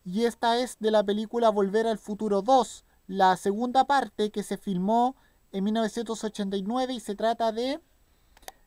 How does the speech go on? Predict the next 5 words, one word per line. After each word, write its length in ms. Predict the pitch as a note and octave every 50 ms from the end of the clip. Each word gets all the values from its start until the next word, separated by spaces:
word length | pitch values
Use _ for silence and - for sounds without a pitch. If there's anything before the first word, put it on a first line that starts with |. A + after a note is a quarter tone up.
| _ _ _ _ -
el 340 | A#3 A#3 C4 C4+ C4+ A#3 - -
DeLorean 840 | F3+ F3+ F3+ G#3 G#3+ G#3+ A3 A#3 A#3+ A#3+ B3+ C4 C4 C4+ C#4 D4+ C#4 _ _ _ _ - - - _ _ _
D 480 | - G#3+ F3 E3 G#3+ A#3+ C4+ C#4 - -
M 340 | - A#3 A3 G#3 G#3 G3+ G3
doce 600 | F#3+ A3 B3 C4 C4 - - - C#4 D4+ F4+ G4+